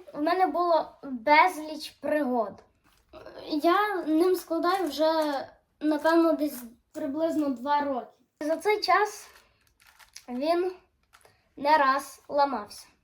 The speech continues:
І зараз я вам покажу, як він ламався. Спочатку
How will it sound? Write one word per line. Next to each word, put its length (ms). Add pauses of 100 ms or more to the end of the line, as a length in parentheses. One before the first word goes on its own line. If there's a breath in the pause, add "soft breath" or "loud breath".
І 80
зараз 320
я 60
вам 140
покажу, 480 (680)
як 320 (600)
він 220
ламався. 520 (460)
Спочатку 640